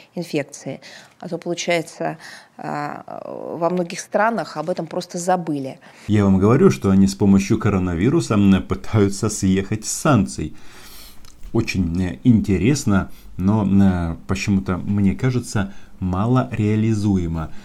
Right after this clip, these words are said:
Speaker 2: Потому что, ну, действительно, сейчас, а, во многих странах объявлен карантин, а, введены ограничения на перемещение и, соответственно, закрыты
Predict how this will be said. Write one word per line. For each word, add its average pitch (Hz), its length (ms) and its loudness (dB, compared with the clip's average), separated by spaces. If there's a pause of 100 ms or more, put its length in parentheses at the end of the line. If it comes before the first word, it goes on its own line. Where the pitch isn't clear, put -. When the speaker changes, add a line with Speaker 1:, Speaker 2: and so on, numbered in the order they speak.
(120)
Speaker 2:
Потому 98 220 4
что, 98 380 0
ну, 110 380 2
действительно, 123 920 2
сейчас, 90 540 -6
а, 85 500 -2
во 95 120 2
многих 104 480 2
странах 95 460 -2 (280)
объявлен 82 560 -2
карантин, 131 760 0 (240)
а, 82 640 -4
введены 113 300 4
ограничения 113 600 2
на 117 120 2
перемещение 101 880 2
и, 104 40 2
соответственно, 107 680 -2
закрыты 98 540 -2